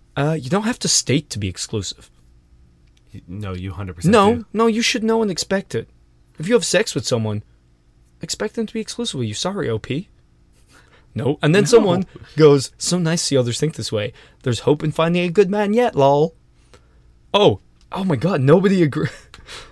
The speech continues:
Speaker 1: <laughs> First off, fuck everyone who comes along with this, "but you weren't exclusive" bullshit. Well, that's technically true. That's not what this is about. <laughs> Uh, no, it's
Speaker 2: Yeah, it's a hundred percent
Speaker 1: it's
Speaker 2: what it's
Speaker 1: a hundred percent.
Speaker 2: about.
Speaker 1: These people all suck. And they got a silver for that.
Speaker 2: Huh.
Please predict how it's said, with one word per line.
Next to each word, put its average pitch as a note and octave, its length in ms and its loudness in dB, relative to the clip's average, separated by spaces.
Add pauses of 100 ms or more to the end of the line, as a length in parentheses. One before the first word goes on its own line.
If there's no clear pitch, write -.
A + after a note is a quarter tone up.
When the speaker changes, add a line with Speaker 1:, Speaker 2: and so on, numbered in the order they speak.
(180)
Speaker 1:
<laughs> - 760 -20
First - 240 4
off, - 220 -4
fuck C3+ 240 0
everyone G#2+ 240 0
who G2+ 60 -4
comes A2 220 -2
along G#2+ 160 0
with F#2 100 -4
this, F#2+ 80 -10
"but B2+ 200 -6
you A2 80 -6
weren't G#2+ 300 -4
exclusive" A2 520 -6
bullshit. G#2+ 440 -4 (180)
Well, F3+ 160 4
that's D3+ 220 6
technically A#2+ 480 2
true. B2 340 0 (280)
That's - 260 -8
not G#2 160 -14
what G#2 120 -12
this - 160 -12
is A#2 100 -10
about. G#2+ 580 -8
<laughs> - 60 -20 (460)
Uh, - 80 -8 (400)
no, E3 320 -2
it's - 340 -8
Speaker 2:
Yeah, F#2 200 -6
it's F2+ 120 -12
a G2 60 -8
hundred F#2 220 -10
percent - 100 -8
Speaker 1:
it's G2 80 -8
Speaker 2:
what D3+ 40 0
it's D3+ 40 2
Speaker 1:
a - 20 2
hundred F3 200 -2
percent. A#2+ 260 -2
Speaker 2:
about. A2+ 100 -8
Speaker 1:
These D#3 140 -2
people E3 400 -2
all C#3 220 0
suck. C3 500 4
And E3 160 4
they G3+ 100 6
got D3 380 4 (240)
a - 120 0
silver A#2 440 0
for - 160 -10
that. G#2 240 -6 (880)
Speaker 2:
Huh. C3 220 -4